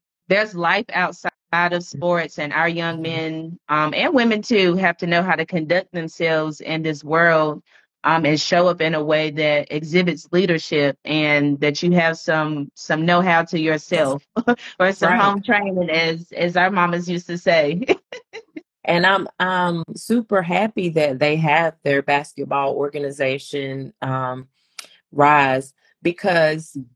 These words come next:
Speaker 2: they are taught a lot of leadership skills through them, through basketball, which is
Speaker 1: Yep.
Speaker 2: great. But then we teach them through the, the, the other side, the other avenue, as you called it. So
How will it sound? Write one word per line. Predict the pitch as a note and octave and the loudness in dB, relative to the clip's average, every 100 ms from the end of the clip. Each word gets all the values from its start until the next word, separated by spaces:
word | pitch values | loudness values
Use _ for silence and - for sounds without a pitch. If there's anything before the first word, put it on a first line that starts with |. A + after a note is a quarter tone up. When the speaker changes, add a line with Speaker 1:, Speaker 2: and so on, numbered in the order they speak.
| _ | _
Speaker 2:
they | D#3 F3+ G#3 A3 | -4 0 2 4
are | F#3+ F3+ | 2 2
taught | - A#3+ C4+ G#3+ - | 0 0 2 0 -4
a | D3+ | -2
lot | D3+ D3 | 0 0
of | C#3+ D3 | 0 -2
leadership | D3+ D3 D#3+ D3 | -6 -8 -6 -6
skills | - D3+ D3+ D3 - | -4 2 2 2 -2
through | - E3 D#3+ | 0 0 2
them, | D3+ E3 E3 | 2 2 0
through | E3 D3+ | -2 2
basketball, | D3 F#3+ B3 C3+ A#2 A2 C2+ - _ - | 2 2 0 -4 -2 -4 -8 -16 _ -4
which | E3 E3+ | -2 0
is | F3 | -2
Speaker 1:
Yep. | D#3 | 2
Speaker 2:
great. | E3+ G#3+ G3+ - | 2 2 0 -4
But | B2+ - D#3+ | -10 -6 -4
then | D3+ | -4
we | D#3 E3+ | -4 -6
teach | - E3+ | -6 -6
them | D#3+ D#3+ D#3+ | -2 -2 0
through | D#3+ D#3 | -2 0
the, | D3+ D3 - _ - | 2 0 -2 _ 0
the, | D3 C#3 C#3 - | 2 2 0 -2
the | C#3+ C3+ C3+ - _ - | 0 0 -2 -6 _ 2
other | A3 A#3+ | 2 0
side, | - C#3+ B2 B2 | -2 -2 0 -2
the | - | 0
other | G#3+ A3 | 0 0
avenue, | A2 C#3 C3+ C3 C3 | 0 0 0 0 0
as | C3 C3 | 0 -4
you | C#3 | -6
called | C3+ C3 B2 | -4 -4 -2
it. | C3 - - - - | -6 -8 -20 -20 -18
So | - E3+ D#3 D3 | 0 2 4 0